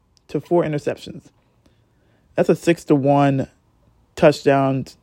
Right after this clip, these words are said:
to interception ratio. Wow. That's just, that's just unbelievable, guys. Oh my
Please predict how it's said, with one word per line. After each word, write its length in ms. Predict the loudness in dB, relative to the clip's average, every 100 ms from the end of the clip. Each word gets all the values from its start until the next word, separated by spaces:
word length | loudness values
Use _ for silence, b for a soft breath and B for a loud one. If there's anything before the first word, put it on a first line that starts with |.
| _ -6
to 200 | -4 -2
interception 600 | -4 -4 -4 -4 -8 -6
ratio. 540 | -8 -8 -6 -6 -6 -10 _ _ _ _ _ _ _ _ _ _ _ _ _ _ _ _ _ _ _ _ _
Wow. 340 | -4 -4 -6 -14 _ _ _ _ _ -20 -2
That's 220 | 2 4 6
just, 280 | 4 4 -8 _ _ _ _ b b b b b _ _ _ -2
that's 220 | 2 4
just 180 | 4 6
unbelievable, 920 | 4 4 -2 -6 2 4 4 2 -4
guys. 460 | -8 -6 -4 -6 -6 0
Oh 220 | 4 2
my 220 | 0 -16